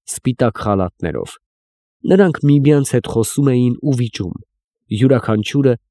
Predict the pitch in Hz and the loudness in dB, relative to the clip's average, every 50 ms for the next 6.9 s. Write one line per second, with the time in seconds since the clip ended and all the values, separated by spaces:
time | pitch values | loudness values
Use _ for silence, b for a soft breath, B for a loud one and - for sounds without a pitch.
0 | _ _ _ - 165 160 151 - - - 127 117 - - 123 113 - 143 131 - | _ _ _ 0 2 2 2 0 0 0 0 0 2 -2 -4 0 0 0 0 0
1 | _ 113 104 95 101 98 92 95 107 107 104 - - - 104 101 98 90 78 - | _ -2 0 0 0 -4 -2 0 0 0 0 -2 -2 -4 -2 0 0 -2 -4 -6
2 | - - 87 82 - 85 - - - - _ _ _ _ _ _ _ _ _ _ | -8 -6 -8 -6 -6 -8 -10 -12 -14 -18 _ _ _ _ _ _ _ _ _ _
3 | _ _ _ _ _ _ - 92 98 98 87 90 85 - - - 120 110 - - | _ _ _ _ _ _ 0 0 2 2 2 0 -2 -2 0 0 0 0 0 -6
4 | - _ _ _ _ _ _ _ _ 117 110 117 120 127 147 151 143 - 202 196 | -10 _ _ _ _ _ _ _ _ 2 2 2 4 2 0 0 0 2 2 4
5 | 175 147 139 127 135 120 110 104 - 110 117 - - - _ _ _ _ _ _ | 4 4 2 2 2 0 0 0 0 0 0 -2 -4 -14 _ _ _ _ _ _
6 | 120 127 135 135 139 131 131 131 123 117 - - 120 131 143 120 - - | 4 4 6 6 6 4 4 4 2 0 0 -2 0 0 2 0 0 -4